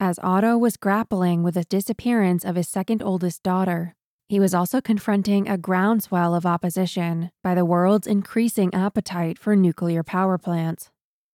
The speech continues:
Otto Schulze was no ordinary nuclear engineer. He was one of the most prominent nuclear energy industry leaders in the U S.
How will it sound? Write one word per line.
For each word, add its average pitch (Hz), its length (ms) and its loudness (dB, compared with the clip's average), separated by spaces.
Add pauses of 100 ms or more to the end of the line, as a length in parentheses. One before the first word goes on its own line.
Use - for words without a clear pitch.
(160)
Otto 233 320 2
Schulze 208 580 0
was 175 200 -2
no 185 240 4
ordinary 196 640 2
nuclear 180 520 2
engineer. 175 680 -2 (340)
He 185 160 -2
was 180 200 0
one 190 160 2
of 208 120 0
the 208 120 2
most 196 360 0
prominent 214 560 0
nuclear 208 480 -2
energy 180 440 0
industry 190 500 0
leaders 170 540 -2
in 190 160 4
the 214 80 4
U 180 260 2
S. 170 460 -4